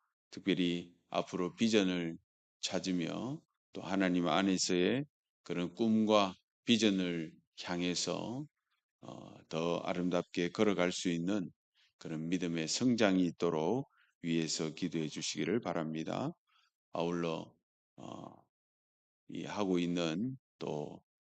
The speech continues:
어, 도장과 또 태권도 또 일들이 더, 어, 풍성해져서 또 이것을 통해서도 하나님 안에서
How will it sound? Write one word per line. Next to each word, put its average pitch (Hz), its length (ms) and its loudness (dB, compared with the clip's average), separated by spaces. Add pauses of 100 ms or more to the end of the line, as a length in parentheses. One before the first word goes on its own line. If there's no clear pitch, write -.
(200)
어, - 260 -14
도장과 82 680 -4 (640)
또 82 180 -10
태권도 95 760 0 (120)
또 80 140 -4
일들이 85 680 0 (400)
더, 98 480 0 (220)
어, - 160 -12
풍성해져서 98 1200 2 (600)
또 - 460 -14
이것을 90 460 0
통해서도 85 800 -2 (480)
하나님 82 380 -4
안에서 85 720 -4